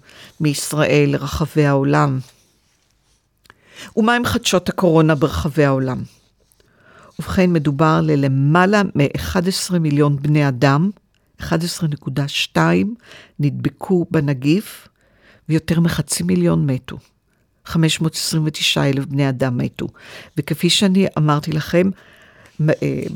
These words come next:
בתחילת, אה, דבריי, אלו הם נתונים שנכנסו לסטטיסטיקה.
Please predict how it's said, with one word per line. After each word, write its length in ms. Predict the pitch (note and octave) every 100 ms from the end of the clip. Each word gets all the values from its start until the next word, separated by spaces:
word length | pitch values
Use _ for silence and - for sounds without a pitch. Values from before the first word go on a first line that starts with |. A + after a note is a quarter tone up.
| C3
בתחילת, 880 | B2+ C#3 - - - - C#3 C#3+ - _ - -
אה, 100 | C#3+
דבריי, 640 | B2+ A#2+ C#3 C3 C3 C#3 A#3 - _ _ _ _ _ _ _ _ -
אלו 380 | F3 F#3 A3 A3 -
הם 180 | E3+ D#3
נתונים 680 | D3+ - D#3+ D#3 F3 F#3 F#3+
שנכנסו 840 | - D#3+ D3 B2 D#3+ - - E3+
לסטטיסטיקה. 920 | D#3 D3 - - D3+ C#3+ - F3+ D#3